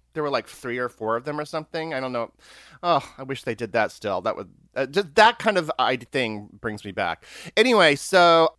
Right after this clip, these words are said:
I can't remember when I first discovered my first comic book store, but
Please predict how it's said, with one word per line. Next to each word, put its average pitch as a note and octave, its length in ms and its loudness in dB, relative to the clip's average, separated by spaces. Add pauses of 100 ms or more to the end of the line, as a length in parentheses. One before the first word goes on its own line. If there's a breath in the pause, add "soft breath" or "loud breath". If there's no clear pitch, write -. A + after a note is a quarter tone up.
I D#3+ 40 -4
can't B3 220 -6
remember A#3 220 -2
when F3+ 120 -4
I D3+ 60 -2
first D#3 320 -8
discovered B2+ 420 -6
my A2+ 140 -4
first - 560 -8
comic C3 480 -6
book E2 160 -14
store, E2+ 600 -10 (200)
but B2+ 560 2